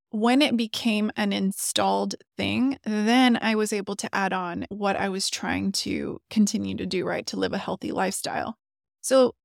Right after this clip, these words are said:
what I want to talk about with habit goals is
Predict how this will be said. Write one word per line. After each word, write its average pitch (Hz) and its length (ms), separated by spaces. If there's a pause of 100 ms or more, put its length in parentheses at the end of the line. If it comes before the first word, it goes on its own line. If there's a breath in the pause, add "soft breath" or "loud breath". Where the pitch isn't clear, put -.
what 247 340
I 330 80
want 302 160
to 240 60
talk 214 240
about 220 200
with 214 200
habit 262 380
goals 202 320
is 196 280